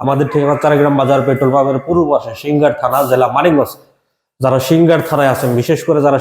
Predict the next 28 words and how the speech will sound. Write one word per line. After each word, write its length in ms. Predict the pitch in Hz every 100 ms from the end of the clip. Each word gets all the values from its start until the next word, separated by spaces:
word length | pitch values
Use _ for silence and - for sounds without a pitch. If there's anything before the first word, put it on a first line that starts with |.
| -
সিঙ্গার 280 | 160 156 143
থানায় 240 | 143 135 131
আছেন, 160 | 143 135
তারা 180 | 131 135
আমাদের 300 | 139 135 131
সাথে 160 | 139 127
সিলিং 240 | - 131 127 120
করার 200 | 135 127 127
জন্য 120 | 127 127
যোগাযোগ 260 | 139 131 135
করবেন। 200 | - 131 151
এবং 160 | 135 135
আমাদের 360 | 135 135 131 139 -
পার্শ্ববর্তী 520 | 147 - 147 143 147 123
থানা, 180 | 143 131 - - - - _ -
ঢাকা 180 | 120 131
জেলার 220 | 143 139 135
নবাবগঞ্জ 400 | 143 147 139 135 -
থানা, 180 | 131 131 120
হরিরামপুর 480 | 139 143 147 135 135
থানা, 160 | 131 131
মানিকগঞ্জ 420 | 131 135 135 135 -
সদর 220 | 147 147 131
থানা, 180 | 131 120 117
এই 60 | 123
সকল 160 | 143 143 143
স্থানে 220 | - 143
যারা 180 | 135